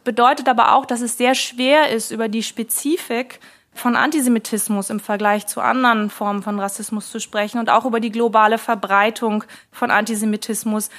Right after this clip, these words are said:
jenseits der Situation in den U S A. Der letzte Punkt auf dieser Ebene der Theorie, ähm, ist ein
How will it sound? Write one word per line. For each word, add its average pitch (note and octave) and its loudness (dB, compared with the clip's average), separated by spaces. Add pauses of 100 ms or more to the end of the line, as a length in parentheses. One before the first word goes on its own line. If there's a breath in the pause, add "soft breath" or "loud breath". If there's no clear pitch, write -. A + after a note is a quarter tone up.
(120)
jenseits G#3 0
der G3+ -4
Situation F#3+ -6
in F#3+ -6
den G3 -10
U F#3 -10
S F3+ -10
A. D#3+ -16 (500)
Der B3+ 4
letzte D#4 2
Punkt D#4 0
auf C4 0
dieser A3+ 0
Ebene B3 0
der G#3+ -2
Theorie, A#3 -2
ähm, A#3+ 2
ist - -6
ein G#3 -2